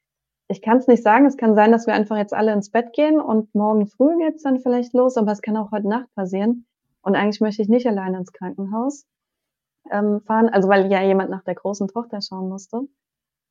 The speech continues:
Und die kam dann nachts um halb eins und sobald sie da war, hat's bei mir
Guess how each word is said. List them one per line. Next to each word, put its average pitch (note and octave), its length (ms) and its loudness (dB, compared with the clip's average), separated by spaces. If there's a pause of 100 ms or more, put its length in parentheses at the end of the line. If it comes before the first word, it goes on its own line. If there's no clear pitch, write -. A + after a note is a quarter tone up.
(100)
Und G3+ 220 0
die G3 80 4
kam A3 360 2
dann E4 280 2
nachts A#3 280 -2
um G#3 180 0
halb G3+ 180 -2
eins C4+ 460 -2
und G#3 180 -4
sobald G#3+ 400 0
sie B3 140 2
da A3+ 260 0
war, C#4+ 300 -2 (680)
hat's G3+ 280 0 (280)
bei F#3+ 120 2
mir G3 420 2